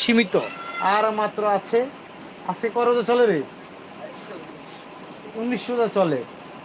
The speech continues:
আর মাত্র এগারো দিন আছে, আপনাদের সুয-, সর্বনিম্ন সুযোগটা কাজে লাগান। শিবলু শু স্টোর বাটা,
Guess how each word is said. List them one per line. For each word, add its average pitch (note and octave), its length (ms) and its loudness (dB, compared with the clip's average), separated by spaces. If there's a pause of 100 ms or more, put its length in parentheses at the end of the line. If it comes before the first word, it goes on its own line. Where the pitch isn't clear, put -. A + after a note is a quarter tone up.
আর G3+ 220 6 (120)
মাত্র A3 220 4
এগারো A3 360 6
দিন G#3+ 160 6
আছে, A#3+ 180 2 (520)
আপনাদের G3 460 6
সুয-, G3 500 2 (100)
সর্বনিম্ন G#3 440 6
সুযোগটা G#3 480 4 (520)
কাজে G3 200 8
লাগান। C#3+ 300 6 (440)
শিবলু A3 400 6
শু A3+ 220 6
স্টোর G#3+ 340 6
বাটা, G3+ 420 6